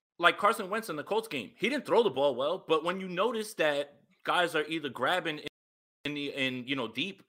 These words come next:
down the field, he took shots. He continued. And then as soon as Drake Kirkpatrick comes in the game, "Oh, uh, I got my guy Pittman over there. Okay, toss that thing up," right? So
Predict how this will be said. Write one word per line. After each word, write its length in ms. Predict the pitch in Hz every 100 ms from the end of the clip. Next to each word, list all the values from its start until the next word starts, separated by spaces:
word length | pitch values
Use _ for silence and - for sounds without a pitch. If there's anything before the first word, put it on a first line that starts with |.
| 131
down 220 | 139 143
the 60 |
field, 360 | 127 190 208 160 - _ _
he 240 | - - 220
took 200 | 277 254
shots. 420 | 262 262 - - -
He 100 | 185
continued. 380 | - 220 220
And 120 | 160 196
then 140 | 208
as 160 | 160 -
soon 140 | 233
as 80 | 233
Drake 200 | 226 220
Kirkpatrick 440 | 185 220 285 202
comes 200 | 202 180
in 80 | 180
the 60 | 170
game, 380 | 185 190 180 _ _ -
"Oh, 320 | 233 180 -
uh, 160 | 110 131
I 120 | 156
got 160 | 165 180
my 100 | 175
guy 160 | 175
Pittman 320 | 165 220 247 254
over 160 | 262
there. 160 | 277 269
Okay, 260 | 208 - 147
toss 260 | 151 170 170
that 180 | 151 147
thing 160 | 135
up," 160 | 135 -
right? 180 | 127 120
So 300 | 131 123